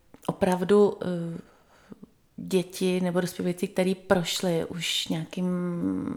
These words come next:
třeba trestní zkušeností nebo nějakým ústavem výchovným. Nyní, eh, nyní c-, naši klienti, eh, nebo spíš se snažíme už pracovat s mladými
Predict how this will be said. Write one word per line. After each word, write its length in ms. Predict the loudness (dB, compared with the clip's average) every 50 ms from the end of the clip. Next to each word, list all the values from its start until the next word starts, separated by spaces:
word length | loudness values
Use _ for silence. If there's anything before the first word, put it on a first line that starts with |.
| -6 -8 -10 -10 -12 -14 -18 -20 -20 _
třeba 320 | -16 -8 -4 -2 -2 -2 -4 -6 -10 -12 -10
trestní 420 | -10 -10 -10 -10 -8 -4 -4 -4
zkušeností 960 | -4 -6 -8 -10 -8 -6 -4 -4 -2 -2 -2 -4 -6 -10 -10 -10 -10 -8 -8
nebo 240 | -8 -8 -6 -6 -6
nějakým 520 | -4 -6 -6 -8 -6 -4 -4 -2 -2 -4 -6 -10 -16 -16 -16 -16 -16 -18 -20 -16 -12
ústavem 680 | -12 -10 -10 -8 -6 -4 -4 -2 -2 -2 -2 -2 -2
výchovným. 680 | -4 -6 -10 -12 -10 -8 -4 -4 -4 -4 -4 -6 -6 -4
Nyní, 540 | -2 0 2 2 2 2 0 0 -2 -2 -4
eh, 360 | -4 -4 -4 -4 -4 -6 -6
nyní 400 | -6 -4 -4 -4 -4 -4 -6 -8 -10 -14 -14
c-, 460 | -12 -12 -12 -12 -12 -14 -8 -6 -4
naši 260 | -4 -4 -4 -6 -8
klienti, 680 | -8 -6 -4 -4 -2 -2 -2 -2 -2 -2 -2 -2 -2 -4 -8 -14 -20 -18 -18 -20 -20 -20 -20 -16 -10 -6
eh, 560 | -4 -4 -2 -2 -2 -4 -4 -4 -4 -2 0 2
nebo 180 | 2 4 2
spíš 240 | 0 0 0 -2 0
se 140 | 0 0 -2
snažíme 640 | -2 -2 0 0 0 2 2 2 2 2 2 0 0 -2
už 320 | -2 -2 -2 -4 -6 -10 -20 -20 _ _ _ _ -14 -8 -6 -4
pracovat 520 | 0 0 0 0 -2 0 2 2 2 2
s 40 | 2
mladými 580 | 0 -2 -2 0 0 0 2 2 2 2 0